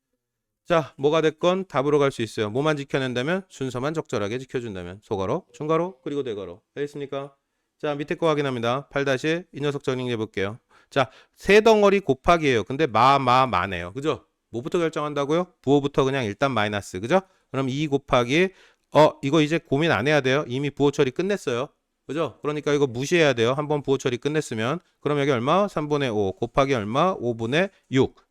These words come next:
땡땡 지워지고 땡 이 되고요. 마사가 되고 끝나겠네요. 그죠? 자, 보겠습니다. 여긴 얼마? 부호 처리. 마이너스 한 번, 마이너스 두 번. 마이너스 몇 번이에요?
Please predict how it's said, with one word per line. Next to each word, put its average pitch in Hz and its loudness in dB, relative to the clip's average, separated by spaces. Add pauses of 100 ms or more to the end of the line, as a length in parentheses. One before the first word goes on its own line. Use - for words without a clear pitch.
(100)
땡땡 156 -2
지워지고 139 0
땡 147 -2
이 117 -8
되고요. 120 0 (240)
마사가 107 0
되고 101 -4
끝나겠네요. 90 -8
그죠? 147 -6 (880)
자, 101 0
보겠습니다. 135 -2 (1120)
여긴 175 6
얼마? 185 6
부호 185 6
처리. 147 2
마이너스 160 2
한 175 -4
번, 196 2 (420)
마이너스 143 -2
두 135 -2
번. 104 -4
마이너스 139 -8
몇 123 -10
번이에요? 151 -6